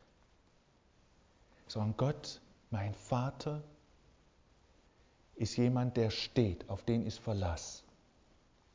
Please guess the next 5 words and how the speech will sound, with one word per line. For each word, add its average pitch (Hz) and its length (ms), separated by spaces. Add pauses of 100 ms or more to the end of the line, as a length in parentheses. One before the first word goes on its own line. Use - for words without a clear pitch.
(960)
Und 107 180
der 113 120
bringt 151 500
mich 160 300
und 113 260